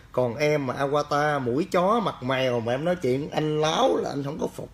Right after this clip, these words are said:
em. Anh không có phục được, đúng không? Bản thân cái mặt của em cũng không giống một con người nữa. Mà em nói chuyện, em nhận một con người, nhận xét về một con người quá nổi tiếng như anh.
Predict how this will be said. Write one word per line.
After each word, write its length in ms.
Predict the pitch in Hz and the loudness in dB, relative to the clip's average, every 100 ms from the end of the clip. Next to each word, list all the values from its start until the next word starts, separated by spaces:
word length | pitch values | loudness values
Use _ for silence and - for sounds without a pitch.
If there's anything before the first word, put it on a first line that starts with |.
| - | -12
em. 120 | 151 - - - - - - - | -12 -14 -20 -20 -20 -20 -20 -6
Anh 140 | 175 | -2
không 140 | 170 196 | -2 -2
có 80 | - | -4
phục 280 | - 113 120 | -4 -8 -6
được, 220 | 110 - - - - - | -6 -8 -16 -20 -18 -8
đúng 120 | 208 | 0
không? 220 | 175 175 - - - | 0 0 -6 -18 -6
Bản 300 | 107 139 240 | -2 -2 -2
thân 240 | 170 170 | 0 0
cái 120 | 180 | -2
mặt 220 | 170 147 - - | -2 -2 -4 -4
của 60 | 185 | 0
em 180 | 160 160 | 0 0
cũng 120 | - | -6
không 240 | 170 170 | -4 -2
giống 160 | 175 294 | -2 -4
một 80 | 123 | -4
con 260 | 160 156 131 | -2 -2 0
người 340 | 113 117 113 | -2 -2 -2
nữa. 180 | 113 127 151 - - - - | -4 -6 -8 -20 -20 -20 -6
Mà 140 | 127 | -2
em 240 | 117 143 151 | 0 -2 -2
nói 100 | 175 | -2
chuyện, 240 | 127 127 | -2 -2
em 160 | 143 139 | -2 -2
nhận 200 | 113 127 | -2 -4
một 80 | 110 | -4
con 120 | 143 | -4
người, 140 | 127 120 | -2 -4
nhận 240 | - 120 127 | -4 -2 -2
xét 240 | 165 208 | -2 -2
về 60 | 139 | -4
một 80 | 120 | -6
con 80 | 143 | -2
người 160 | 120 107 - | -2 -2 -2
quá 280 | 139 185 208 | 0 0 0
nổi 200 | 117 135 | -2 -4
tiếng 220 | 160 202 214 | -2 -2 0
như 100 | 156 | -2
anh. 180 | 135 | -4